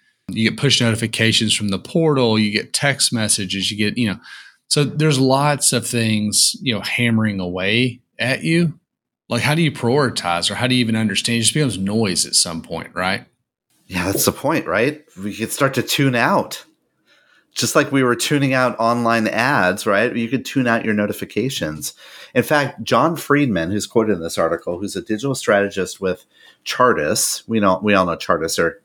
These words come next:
Speaker 2: a healthcare consulting firm. He says there's definitely a lot of information overload going on.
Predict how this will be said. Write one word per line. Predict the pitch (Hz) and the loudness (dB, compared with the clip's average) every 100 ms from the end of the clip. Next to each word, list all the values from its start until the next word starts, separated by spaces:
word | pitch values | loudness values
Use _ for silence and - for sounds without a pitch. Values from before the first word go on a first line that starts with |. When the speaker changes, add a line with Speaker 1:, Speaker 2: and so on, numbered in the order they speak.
| _ | _
Speaker 2:
a | |
healthcare | 95 - 85 | -6 -2 -4
consulting | 85 76 101 101 85 | -4 0 0 0 -4
firm. | - 76 73 82 _ _ - - _ | -4 -4 -4 -6 _ _ -20 -20 _
He | 135 | -2
says | 147 156 123 - | 2 2 2 2
there's | 107 95 - | 0 0 0
definitely | 117 120 160 151 | 0 0 0 2
a | |
lot | 127 123 120 | 4 4 4
of | |
information | 113 110 110 101 98 104 | 0 -2 -2 -2 -2 -4
overload | - 92 90 85 85 | -2 0 0 0 -2
going | 92 82 80 | -4 -6 0
on. | 90 85 71 69 | 2 2 0 -6